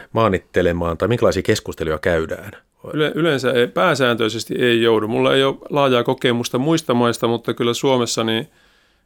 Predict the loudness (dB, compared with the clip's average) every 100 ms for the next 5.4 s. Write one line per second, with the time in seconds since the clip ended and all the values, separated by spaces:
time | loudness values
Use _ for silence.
0 | -6 -4 -4 -8 -2 0 2 2 2 2
1 | 2 0 2 2 0 0 0 0 -2 0
2 | -2 -2 _ _ -8 -4 -4 -4 -6 -6
3 | -4 -4 -4 -4 -2 -4 -6 -10 -14 _
4 | _ _ _ _ _ _ -4 -2 -2 -6
5 | -4 0 0